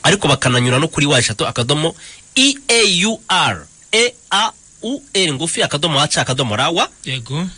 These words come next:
Speaker 1: Aho ni application ukora mu buryo bwa online, online application. Niba ushaka kwiga, ushobora guhitamo ukiga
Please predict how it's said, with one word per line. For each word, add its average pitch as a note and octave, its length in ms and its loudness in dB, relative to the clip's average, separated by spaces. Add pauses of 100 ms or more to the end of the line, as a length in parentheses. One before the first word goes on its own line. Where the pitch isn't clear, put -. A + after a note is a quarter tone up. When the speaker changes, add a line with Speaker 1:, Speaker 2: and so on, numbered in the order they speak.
(100)
Speaker 1:
Aho A2 180 -2
ni D#3+ 140 2
application - 540 0
ukora C#3 180 -2
mu A2+ 140 -2
buryo A2+ 160 -4
bwa A2+ 140 -2
online, D#3 420 0 (180)
online C3 320 0
application. E3+ 640 0 (880)
Niba F3+ 200 2
ushaka D3 300 2
kwiga, D3+ 540 0 (280)
ushobora A#2+ 280 0
guhitamo C#3 400 0
ukiga A2+ 640 0